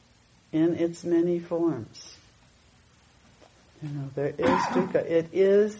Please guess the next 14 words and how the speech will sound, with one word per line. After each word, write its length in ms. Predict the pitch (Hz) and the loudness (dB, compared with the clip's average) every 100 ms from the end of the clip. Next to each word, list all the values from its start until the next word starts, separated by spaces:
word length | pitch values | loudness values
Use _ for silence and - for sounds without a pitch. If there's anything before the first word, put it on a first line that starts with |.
| - | -4
inherent 840 | 190 196 190 202 214 226 151 - - _ _ _ - _ - | 0 0 -2 -2 0 0 -2 -6 -18 _ _ _ -20 _ 0
in 380 | 170 170 175 160 - | 4 4 2 -4 -6
human 400 | 175 170 175 - | 2 4 4 0
existence. 720 | 170 165 160 - 139 139 - - - - _ - | -4 -4 -4 -4 -8 -8 -10 -20 -20 -20 _ 0
And 160 | 160 | 2
it 260 | 180 180 - | 2 0 0
is 500 | 185 214 233 254 - | 4 6 6 2 -4
possible 720 | - 240 262 254 196 123 - - - - - | -4 0 0 -2 -2 -4 -6 -14 -20 -20 -12
to 220 | - 175 170 | -2 2 6
wake 360 | 170 175 175 | 6 6 2
up 280 | 156 156 - | -2 -2 -4
to 140 | 165 | -2
its 220 | 151 151 180 | -2 -2 0
nature. 480 | 170 170 - - | 0 0 -6 -14